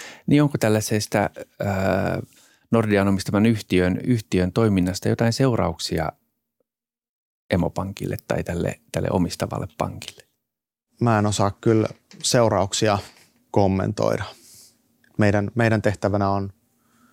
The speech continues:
Speaker 2: kertoa totuudenmukaiset asiat ja sitten se, mitä niistä seuraa, on sitten vielä toinen asia.
Speaker 1: Niin, Nordeassa todetaan, että emme hyväksy missään nimessä rahanpesua ja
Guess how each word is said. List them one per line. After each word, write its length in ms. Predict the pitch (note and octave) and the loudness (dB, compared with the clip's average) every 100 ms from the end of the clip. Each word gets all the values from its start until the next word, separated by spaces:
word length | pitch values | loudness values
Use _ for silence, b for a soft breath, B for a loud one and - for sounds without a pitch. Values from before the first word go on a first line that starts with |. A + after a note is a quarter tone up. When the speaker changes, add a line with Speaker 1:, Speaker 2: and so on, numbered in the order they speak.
| b b - | b b -2
Speaker 2:
kertoa 640 | G2+ F#2 - F#2+ F#2+ - _ _ _ _ b b b _ | 0 0 2 2 0 -6 _ _ _ _ b b b _
totuudenmukaiset 880 | G#2+ G2+ G2 G2 G2+ - F#2+ F#2 - | 0 2 2 2 0 0 -2 -2 -4
asiat 580 | G2 - F#2 F#2 - - _ _ _ _ _ _ - | -2 0 0 -2 -8 -20 _ _ _ _ _ _ -6
ja 140 | F#2 - B2+ _ | -4 -2 -6 _
sitten 560 | - - - - - - _ b b b b b b b - | -12 -10 -8 -4 -4 -6 _ b b b b b b b -4
se, 140 | - | 0
mitä 240 | G#2+ G#2 | 2 2
niistä 260 | G#2 G2+ - | 0 -2 -4
seuraa, 360 | A2 G2 G2+ C#2+ | 0 0 0 -2
on 140 | A2 | -6
sitten 300 | - - - - | -10 -8 -6 -4
vielä 220 | - G2+ - - | -4 -6 -14 -6
toinen 260 | G#2 G2+ G#2+ | -2 -2 -4
asia. 280 | G#2 A#2+ A2 _ _ _ _ _ _ | -6 -8 -8 _ _ _ _ _ _
Speaker 1:
Niin, 320 | A2+ G#2 F#2+ - - - - | -4 0 0 -2 -6 -6 0
Nordeassa 640 | G#2+ B2 G2 F#2+ G2+ G2+ | 2 2 0 -2 -2 -6
todetaan, 600 | - G2 F#2 - F2+ F2+ | -2 -2 -2 -2 -2 -2
että 420 | - G#2 _ F2+ - | -4 -8 _ -4 -2
emme 260 | G2 F2+ F2+ | 0 0 0
hyväksy 460 | F#2 F#2+ - - - _ _ _ | -4 -6 -4 -6 -8 _ _ _
missään 380 | F#2+ F#2 - F2 | -4 -2 -2 0
nimessä 320 | F#2 E2 - | 0 0 -2
rahanpesua 580 | F#2+ F2 D#2+ D#2+ - E2+ | -2 -2 -4 -6 -4 -2
ja 240 | E2 E2 | 0 -2